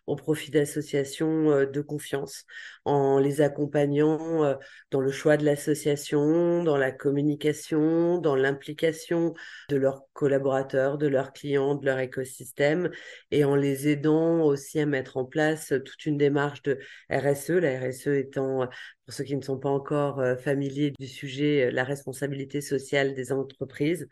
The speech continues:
Et donc, notre volonté est de permettre aux entreprises d'avoir des externalités positives, de participer au bien commun en aidant des associations et d'être en ligne avec, euh, les objectifs de, de développement durable.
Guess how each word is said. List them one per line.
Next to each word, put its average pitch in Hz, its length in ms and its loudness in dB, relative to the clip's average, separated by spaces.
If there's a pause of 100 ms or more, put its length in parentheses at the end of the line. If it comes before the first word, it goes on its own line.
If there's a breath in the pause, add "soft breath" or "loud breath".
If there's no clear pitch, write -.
(600 loud breath)
Et 139 100 4
donc, 143 240 0
notre 135 240 0
volonté 147 540 0
est 147 40 2
de 135 120 -4
permettre 143 580 0
aux 127 100 -2
entreprises 156 600 -4 (340 soft breath)
d'avoir 139 280 2
des 135 160 0
externalités 147 720 0
positives, 147 680 -2 (400 soft breath)
de 135 80 0
participer 151 720 -2
au 139 120 6
bien 135 340 0
commun 135 520 0
en 135 140 0
aidant 139 280 2
des 143 260 2
associations 139 840 -2 (420 soft breath)
et 131 80 0
d'être 139 300 0
en 143 60 2
ligne 151 360 4
avec, 135 380 2
euh, 131 100 2
les 127 220 0
objectifs 131 520 -4
de, 127 320 2
de 143 120 0
développement 135 480 0
durable. 117 360 -2